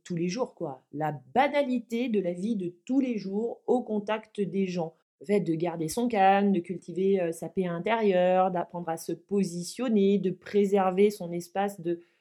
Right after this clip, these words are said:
de santé, de, de prendre soin de soi. Ça, c'est des apprentissages qu'on fait vraiment sur le terrain, sur le terrain de jeu de la vie. C'est un terrain de pétanque. On teste, on sait pas faire, on se lourde, mais c'est pas grave. On a appris et puis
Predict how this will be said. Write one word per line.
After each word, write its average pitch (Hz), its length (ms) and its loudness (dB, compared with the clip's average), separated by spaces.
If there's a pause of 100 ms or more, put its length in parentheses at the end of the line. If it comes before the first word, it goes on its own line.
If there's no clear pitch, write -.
(140)
de 175 120 0
santé, 214 600 0
de, 185 180 -6
de 185 160 -8
prendre 196 300 -6
soin 254 220 0
de 254 40 -4
soi. 208 400 -2 (160)
Ça, 302 220 -6
c'est 214 160 -6
des 170 180 -6
apprentissages 190 920 -6
qu'on 180 160 -10
fait 185 180 -6
vraiment 180 560 -4
sur 196 240 -6
le 180 160 -2
terrain, 202 600 -2
sur - 160 -8
le 156 40 -14
terrain 202 340 -6
de 190 60 -2
jeu 190 220 -2
de 196 80 0
la 190 120 2
vie. 254 280 -2
C'est - 180 -10
un 151 220 -8
terrain 185 220 -8
de 180 80 -10 (100)
pétanque. 247 580 -6 (100)
On 196 120 -2
teste, 285 340 0
on 208 60 0
sait 202 160 -2
pas 190 160 -2
faire, 277 360 0
on 190 120 -2
se - 240 -8
lourde, 269 340 2
mais 202 80 0
c'est 202 160 -4
pas 208 220 -2
grave. 233 420 0
On 196 160 0
a 190 80 2
appris 190 320 -4
et 294 60 -2
puis 233 260 -2